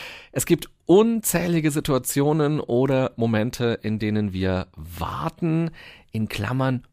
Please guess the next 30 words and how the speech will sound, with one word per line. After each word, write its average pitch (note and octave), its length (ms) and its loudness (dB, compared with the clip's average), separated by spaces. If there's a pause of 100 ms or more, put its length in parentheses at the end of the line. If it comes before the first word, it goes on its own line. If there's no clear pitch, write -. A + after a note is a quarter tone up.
müssen, A#2 640 2 (240)
weil C#3+ 340 2 (240)
das A2+ 180 0
suchen E3+ 280 4
wir C#3 100 0
uns A#2+ 180 -2
ja B2 180 -2 (120)
häufig F3+ 500 0
nicht F3 360 -2
aus, F#3+ 400 -4
dieses F2+ 420 -6
Warten. E2+ 640 -8 (460)
Was F#3 420 -2 (160)
waren C#3 360 -2
also B2 640 -2
Wartemomente A#2 920 -2 (380)
bei D3+ 100 4
dir G3+ 320 6 (240)
in - 80 -4
der A#2+ 100 2
letzten D3 360 0
Zeit C#3 420 0 (300)
und G#3+ 200 4
vor - 200 0
allem, C#3+ 300 -2 (260)
wie F#3+ 180 -6
fandest F#3 800 -2
du F2+ 120 -4
die - 140 -12
denn? D#2+ 300 -10